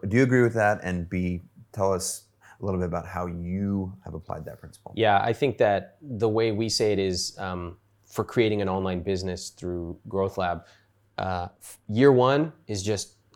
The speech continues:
Speaker 2: learning to crawl, year two, learning to walk, year three, learning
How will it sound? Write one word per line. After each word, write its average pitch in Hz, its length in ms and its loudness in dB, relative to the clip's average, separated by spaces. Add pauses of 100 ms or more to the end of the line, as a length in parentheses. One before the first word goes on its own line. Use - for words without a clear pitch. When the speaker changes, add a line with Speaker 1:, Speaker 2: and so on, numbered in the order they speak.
(120)
Speaker 2:
learning 107 260 2
to 98 80 0
crawl, 104 580 4 (220)
year 107 220 2
two, 113 380 2
learning 104 280 -2
to 107 80 -6
walk, 95 380 0
year 98 120 0
three, 92 440 -6
learning 92 400 -8